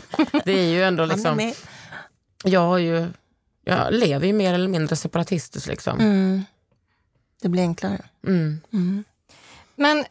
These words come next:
Speaker 3: Kakan, hur skulle du säga om det här då med att det klassiska,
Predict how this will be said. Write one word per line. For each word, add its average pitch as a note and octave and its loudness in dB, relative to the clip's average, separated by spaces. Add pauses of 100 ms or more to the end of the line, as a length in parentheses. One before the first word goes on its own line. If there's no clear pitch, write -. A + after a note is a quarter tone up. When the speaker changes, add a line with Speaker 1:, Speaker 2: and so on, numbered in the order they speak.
(100)
Speaker 3:
Kakan, C4+ 2
hur C#4 0
skulle C4+ -2
du D4 0
säga G#3+ 0
om G#3 2
det G#3 2
här G3+ 0
då G3 0
med G3 0
att - -8 (560)
det A3+ -2 (240)
klassiska, G#3+ 0